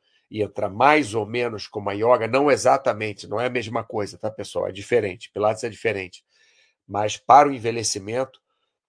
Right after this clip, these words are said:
o Pilates ia trazer esse,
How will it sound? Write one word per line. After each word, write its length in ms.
o 100
Pilates 600
ia 120
trazer 580
esse, 540